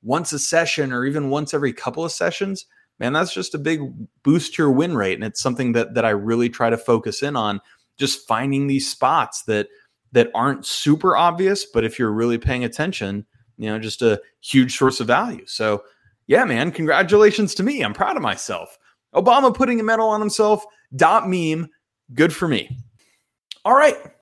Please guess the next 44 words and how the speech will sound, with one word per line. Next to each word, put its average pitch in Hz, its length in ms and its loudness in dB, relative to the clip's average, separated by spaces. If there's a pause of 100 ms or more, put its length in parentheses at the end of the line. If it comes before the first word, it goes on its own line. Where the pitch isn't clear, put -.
(100)
That's 196 260 2
it, 208 140 4
you 139 80 2
guys. 143 320 2
Quick 240 300 0
little 208 200 6
episode 190 440 4
here, 175 440 2 (280)
uh, 131 240 0
but 127 320 0
I 139 80 0
hope 196 320 2
you 185 100 2
liked 156 300 0
it. 151 160 2
I 110 80 -4
hope 165 180 0
it 208 60 -2
was 185 180 0
fun. 127 400 -4 (300)
As 170 260 0
always, 156 400 2
please 180 340 -8
subscribe 156 540 -2
to - 100 -16
the 160 80 -6
podcast, 147 920 -4
uh, 110 340 -2
so 110 220 -2
that 107 200 0
when 110 160 -4
I 98 160 -6
do 120 300 -2
drop 120 320 2
episodes, 135 640 2 (440)
they 110 120 0
will 104 160 0
just 104 260 -8
automatically 110 600 -4
show 113 260 0
up 113 140 -2
in 104 80 -2
your 101 80 -6
feed. 190 460 -4